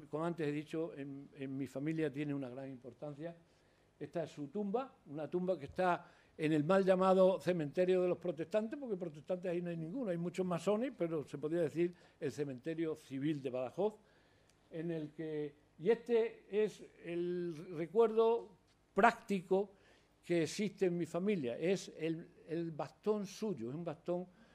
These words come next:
muy sencillo, muy humilde, es de, de, de bambú barnizado y con la empuñadura de plata, con un anagrama de N, V y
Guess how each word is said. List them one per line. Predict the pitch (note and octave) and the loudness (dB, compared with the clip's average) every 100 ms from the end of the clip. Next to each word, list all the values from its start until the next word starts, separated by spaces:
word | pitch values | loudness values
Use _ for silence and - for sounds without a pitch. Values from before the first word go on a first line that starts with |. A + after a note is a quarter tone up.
| _ _ _ | _ _ _
muy | E3 | -6
sencillo, | F#3 F3 C#3 F3+ B2+ G#2+ | -2 -4 0 -2 -2 -6
muy | C3+ D3+ | -4 -4
humilde, | D#3+ E3 C3 C#3 D3 | -2 -2 -2 -2 -2
es | C#3+ - G#2+ | -4 -14 -10
de, | B2 A#2+ A#2+ A#2+ _ - - _ _ | -8 -6 -8 -12 _ -20 -20 _ _
de, | C3+ C3+ C#3 C3 C3 C3 C3 C3+ C3 C3 B2+ B2+ _ _ _ _ _ _ - - - | -12 -8 -8 -10 -6 -4 -4 -6 -6 -6 -8 -12 _ _ _ _ _ _ -20 -20 -18
de | D3 C#3 | -4 0
bambú | C#3+ C#3 C#3+ F3+ G3 | 2 2 4 6 6
barnizado | G3 D#3 F3+ F3 E3+ F3 G3+ G3 A3+ C#3 | 4 2 0 2 0 2 4 4 0 -4
y | D#3 | -10
con | C#3+ D3+ | -6 -6
la | |
empuñadura | C3+ C#3+ B2+ C3 D3 D#3 D#3 | -6 -6 -6 -4 -2 0 0
de | D3 | -2
plata, | D3 E3+ E3+ E3+ G3 - _ - | -2 0 0 -2 -12 -16 _ -14
con | C3+ | -10
un | C3+ | -6
anagrama | C#3 C3+ B2+ C#3 C#3 C#3 C#3 | -6 -6 -4 -4 -4 -6 -8
de | A2+ A#2 A#2+ C3+ D3 C#3+ | -12 -10 -8 -10 -8 -6
N, | D#3 D#3 E3 E3 _ _ _ _ | -6 -6 -10 -12 _ _ _ _
V | - D#3+ D#3 D#3+ E3 - _ _ _ _ - | -6 -4 -2 -4 -8 -16 _ _ _ _ -16
y | C#3 C#3+ C#3 C#3 C3+ C3+ C3 C3 C3 | -10 -8 -8 -8 -10 -10 -12 -12 -14